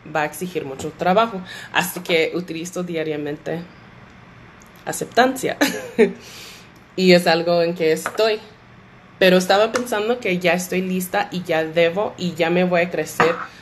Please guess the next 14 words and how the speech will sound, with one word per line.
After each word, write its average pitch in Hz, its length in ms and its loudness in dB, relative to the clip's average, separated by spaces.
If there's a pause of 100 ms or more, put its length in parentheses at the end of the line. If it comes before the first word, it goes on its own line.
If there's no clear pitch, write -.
(160)
más 170 580 -4 (300)
si 233 680 0 (300)
en 170 220 2
vez 196 260 2
de 208 80 0
nomás 196 420 -2 (120)
aceptar 170 880 0
las 220 260 -4
cosas, 254 560 -8
que 160 180 -10
llego 151 220 -6
a 151 60 -10
punto 156 380 -6
de 160 320 -4